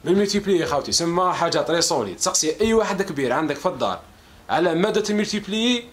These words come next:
راح يقول لك حاجه solid. لي زيطاجير تاعها مخدومين كامل بلو شون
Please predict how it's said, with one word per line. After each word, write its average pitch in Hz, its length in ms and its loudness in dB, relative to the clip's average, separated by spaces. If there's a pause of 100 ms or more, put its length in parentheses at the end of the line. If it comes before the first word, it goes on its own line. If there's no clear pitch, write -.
(360)
راح 175 140 2
يقول 190 260 2
لك 190 100 0
حاجه 180 460 0 (500)
solid. 113 420 0 (560)
لي 160 100 2
زيطاجير 233 480 0
تاعها 220 440 0
مخدومين 202 480 0
كامل 208 400 0
بلو 202 220 2
شون 240 360 2